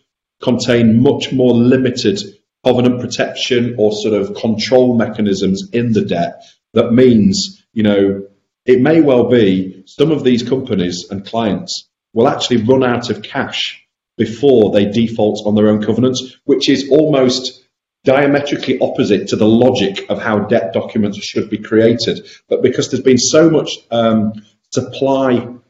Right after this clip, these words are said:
of debt in the market because of all these new entrants,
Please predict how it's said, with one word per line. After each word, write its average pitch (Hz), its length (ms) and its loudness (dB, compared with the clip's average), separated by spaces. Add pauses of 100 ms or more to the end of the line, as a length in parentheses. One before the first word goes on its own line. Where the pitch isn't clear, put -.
(200)
of 104 200 -2
debt 113 220 2
in 104 80 0
the 104 80 0
market 107 460 2
because 113 240 -6
of 107 100 -4
all 113 140 0
these 107 160 0
new 104 180 0
entrants, - 640 -4